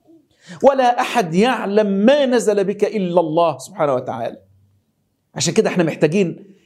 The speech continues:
نحسن علاقتنا بربنا سبحانه وتعالى. ثم يجيء ملك الموت.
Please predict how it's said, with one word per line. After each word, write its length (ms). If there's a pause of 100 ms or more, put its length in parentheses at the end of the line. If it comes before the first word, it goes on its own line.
(160)
نحسن 500
علاقتنا 440
بربنا 340
سبحانه 200
وتعالى. 360 (2000)
ثم 300
يجيء 480
ملك 300
الموت. 680